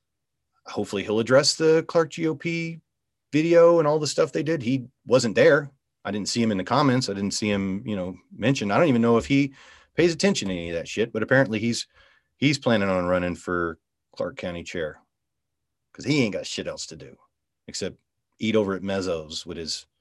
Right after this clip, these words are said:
police children. So I told you, we don't know way too much about that guy. New one just popped up on my radar today.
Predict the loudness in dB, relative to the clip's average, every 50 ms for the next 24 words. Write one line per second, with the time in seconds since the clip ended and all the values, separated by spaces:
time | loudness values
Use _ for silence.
0 | _ _ _ _ _ _ _ _ _ _ _ -8 -6 -6 -6 -6 -8 -8 -12 -14
1 | -14 -14 -16 -18 -18 -20 _ _ _ _ _ _ _ _ _ _ -10 -10 -8 -6
2 | -8 -8 -8 -10 -18 -14 -12 -8 -6 -4 -2 0 0 2 2 0 0 0 -2 -4
3 | -4 -4 -4 -8 -8 -6 -6 -8 -6 -8 -8 -10 _ -20 -20 -20 -20 -20 -20 -20
4 | -20 _ _ _ _ _ _ _ _ _ _ _ -8 0 4 6 8 8 8 6
5 | 6 2 -2 0 0 0 0 2 2 0 2 2 0 2 2 2 2 2 2 2
6 | 2 0 0 -2 -6 _ _ -4 2 4 4 6 6 6 6 4 4 4 2 2
7 | 2 4 6 6 6 4 0